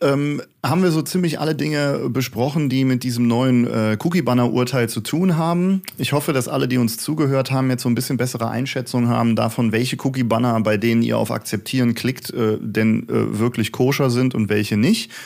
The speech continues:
Und sonst bleibt nur zu sagen, benutzt einen Safe-Browser, der eure Tracker blockiert, egal ob ihr auf Akzeptieren oder Ablehnen klickt, die funktionieren immer wunderbar. Und, äh, ich kann nur sagen, ich, äh,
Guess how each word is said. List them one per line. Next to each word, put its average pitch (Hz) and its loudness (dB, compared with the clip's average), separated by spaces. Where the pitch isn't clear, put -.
Und 127 4
sonst 156 2
bleibt 139 0
nur 139 2
zu 135 -4
sagen, 131 2
benutzt 139 2
einen 147 -2
Safe-Browser, 123 2
der 117 0
eure 113 2
Tracker 127 0
blockiert, 113 0
egal 110 0
ob 117 -2
ihr 110 0
auf 104 -4
Akzeptieren - -2
oder 104 2
Ablehnen 123 0
klickt, 123 -2
die 110 0
funktionieren 113 2
immer 127 2
wunderbar. 110 2
Und, 104 0
äh, 104 2
ich - -4
kann 127 2
nur 110 2
sagen, 110 0
ich, - 0
äh, 113 2